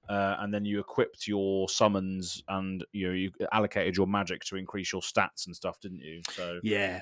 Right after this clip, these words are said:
Speaker 2: which I really liked. And, and
Speaker 1: Oh, it was good, yeah.
Speaker 2: I, I liked the fact that I could divvy, divvy them out.
Speaker 1: Yeah.
Speaker 2: And be like, "Okay, you have Zell, you've got Leviathan,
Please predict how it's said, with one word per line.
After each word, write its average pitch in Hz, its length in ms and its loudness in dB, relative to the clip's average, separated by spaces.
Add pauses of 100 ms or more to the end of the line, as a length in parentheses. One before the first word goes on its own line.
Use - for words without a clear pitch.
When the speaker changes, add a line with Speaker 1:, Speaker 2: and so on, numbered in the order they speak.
Speaker 2:
which 131 180 -2
I 156 140 0 (140)
really 156 260 2
liked. 113 640 -8 (200)
And, 110 120 -2
and 117 260 0 (160)
Speaker 1:
Oh, 147 140 12
it 135 40 12
was 120 120 8
good, 113 260 8 (140)
yeah. 95 260 4
Speaker 2:
I, 139 320 -4 (600)
I 127 60 -4
liked 127 420 -6
the 117 60 -8
fact - 260 -8
that 107 80 -8
I 104 60 -8
could - 160 -18 (100)
divvy, 110 640 2 (400)
divvy 110 240 0
them 107 180 -2
out. 95 240 -4 (960)
Speaker 1:
Yeah. 104 140 4
Speaker 2:
And 95 100 -2
be 90 60 -8
like, 98 300 -6
"Okay, 101 220 -6
you 110 200 2
have 104 400 -2 (680)
Zell, 104 260 0
you've 104 160 -2
got - 200 -6
Leviathan, 98 680 -6